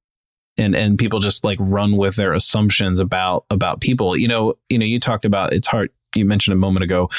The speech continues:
you know, you ha-, you find it hard to have animosity toward people who are in desperate situations and trying to make a better life for themselves. And,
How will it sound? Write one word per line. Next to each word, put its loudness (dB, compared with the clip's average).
you -2
know, 0
you -2
ha-, -2
you 0
find -2
it -2
hard 0
to -2
have -2
animosity 0
toward 0
people 0
who 2
are 0
in 2
desperate 0
situations 0
and 0
trying 0
to 2
make 0
a 0
better -2
life 0
for -2
themselves. 0
And, 0